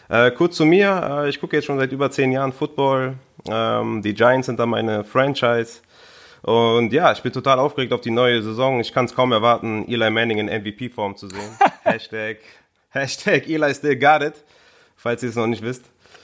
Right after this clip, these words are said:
Speaker 1: Und, äh, ja, lass uns loslegen.
Speaker 2: Alles klar, dann, äh, werde ich, äh, direkt mal starten und unsere Settings vorstellen. Wir draften über die Plattform Fantasy Pros, die bieten da eine ganz gute Mock-Draft-Lobby an.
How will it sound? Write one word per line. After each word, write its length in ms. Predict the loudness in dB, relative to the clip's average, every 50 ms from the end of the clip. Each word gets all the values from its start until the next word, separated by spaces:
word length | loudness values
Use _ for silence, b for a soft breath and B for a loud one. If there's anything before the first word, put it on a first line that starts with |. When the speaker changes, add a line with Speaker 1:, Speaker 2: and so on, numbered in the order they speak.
| b b b
Speaker 1:
Und, 460 | -10 -8 -6 -4 -4 -6 -6 -6 -6
äh, 340 | -6 -4 -4 -4 -6 -8 -10 -14 _ _ -4
ja, 200 | 0 2 2 2 0
lass 140 | -2 -4 -6
uns 120 | -6 -4
loslegen. 460 | -4 -4 -2 -2 -2 -2 -2 -4 -8 -10 -6
Speaker 2:
Alles 320 | -2 0 0 0 0 -2 0
klar, 300 | 4 6 6 6 6 4
dann, 340 | 4 2 2 0 0 0
äh, 240 | 0 2 2 2 4
werde 160 | 4 2 2
ich, 240 | 2 0 -2 -4 -4
äh, 260 | -8 -10 -12 -12 -14 -14
direkt 720 | -16 -18 -18 -16 -16 -16 -14 -10 -6 -2 0 0 0 0
mal 100 | -2 -2
starten 400 | -2 0 2 2 2 2 2 -2
und 140 | -6 -6 -6
unsere 260 | -6 -4 -4 -4 -2
Settings 580 | 0 0 0 0 -2 -4 -4 -4 -4 -6 -6 -10 -8
vorstellen. 540 | -4 -4 -4 -4 -2 -2 -2 -2 -2 -2 -2
Wir 100 | -2 0
draften 460 | 2 4 4 4 2 0 -4 -8 -6
über 180 | -2 0 0 0
die 300 | 0 0 0 0 0 -2 B B B B B B
Plattform 420 | 0 0 0 2 2 -2 -2 -2
Fantasy 340 | 0 -2 -2 -2 -2 -4 -4
Pros, 480 | -6 -2 0 2 2 4 2 0 -2 -6
die 200 | -6 -6 -6 -6
bieten 260 | -6 -10 -10 -8 -4
da 160 | -2 0 0
eine 160 | 0 -2 -2
ganz 220 | -2 -4 -4 -4 -6
gute 180 | -6 -4 -2
Mock-Draft-Lobby 720 | 0 0 0 -2 -2 -2 -2 -2 -2 -2 -4 -2 -2 -2
an. 320 | -2 -2 0 0 -2 -2